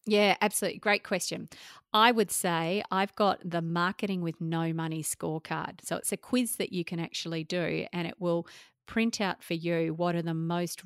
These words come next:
relevant marketing with, marketing with no money strategies that you can use in your business. And you can access that scorecard at katrina mccarter dot com. And it's just on the landing page. You just click on Take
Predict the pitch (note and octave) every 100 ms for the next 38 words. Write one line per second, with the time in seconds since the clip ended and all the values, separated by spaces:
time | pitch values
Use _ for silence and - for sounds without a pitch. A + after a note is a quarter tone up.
0 | E3 D#3+ E3 F3 E3+ - - E3 D#3 D#3+
1 | E3 D#3 D3+ - - F3 E3 E3 F3 E3+
2 | D#3 D#3 E3 D#3 D#3 D#3 D#3 - D#3 D3+
3 | D#3 D3+ D3+ - E3 D3+ D3+ - D#3 D3+
4 | D3 D3 D3 D3 D3 D3 C#3+ - E3+ A#3+
5 | - - - - - F3 E3+ F3 E3+ E3
6 | - F3 - - F#3 D3+ - - D3+ -
7 | - - D#3+ D#3+ - D3+ D3 - F3+ -
8 | E3 - - - - E3+ E3+ E3 D#3 D#3+
9 | D3+ - C#3+ D3+ - C#3+ D3 - - D3
10 | D3 C#3+ _ - - E3 D3 - F3+ D#3+
11 | E3 D#3 D3+ D3+ D3 D3+ D#3 E3 D3+ -
12 | - D#3 - E3+ - D#3+ D#3 - D#3